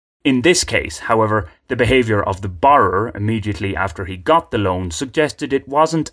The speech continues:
a life or death situation, unless beering the barrio is critical to his survival. For the moment,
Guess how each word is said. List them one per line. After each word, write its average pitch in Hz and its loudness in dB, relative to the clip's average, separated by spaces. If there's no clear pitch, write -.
a 127 -4
life 98 0
or 104 -2
death 82 -10
situation, 110 -2
unless 113 0
beering 104 2
the 98 -6
barrio 101 2
is 104 -10
critical 95 -6
to 95 -14
his 92 -10
survival. 101 -2
For 226 2
the 226 2
moment, 147 2